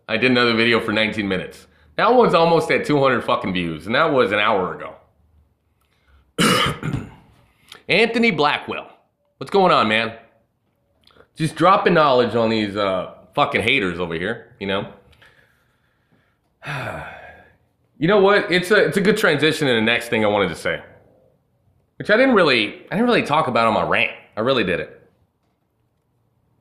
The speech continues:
So, a lot of you guys are famous, right? Pretty much infamy. That's what I like to call it. Because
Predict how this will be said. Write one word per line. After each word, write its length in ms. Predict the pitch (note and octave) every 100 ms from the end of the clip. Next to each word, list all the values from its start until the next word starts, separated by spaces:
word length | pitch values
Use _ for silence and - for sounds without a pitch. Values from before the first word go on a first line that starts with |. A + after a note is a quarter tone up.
| _ _ _ _ - - _ _ _ _ _ _ _ _ _ _ _ _ _ _ _ _ _ _ _ _ _ _ - - _ _
So, 580 | - F3+ D3 A2 - - - - - _ _ _ _ _ _ _ _ _
a 80 | C#3+
lot 180 | E3+ G#3
of 40 |
you 100 | G3+
guys 240 | D3 C#3+
are 140 | B2 -
famous, 560 | C3 A2 D#2+ - - _ _ _ _ -
right? 280 | G#2+ A2+ B2+ - - - - -
Pretty 140 | G#3+
much 180 | G#3 -
infamy. 480 | C#3+ - F#2+ D#2 - _ _ _ _ _ _ _ _ _ -
That's 80 | C#3+
what 40 |
I 40 |
like 160 | D3+ A2+
to 80 | E2
call 220 | F#2 G#2
it. 120 | C3+ - - _ _ _ _ _
Because 720 | D#3 E3 G3 F#3+ F3 B2 -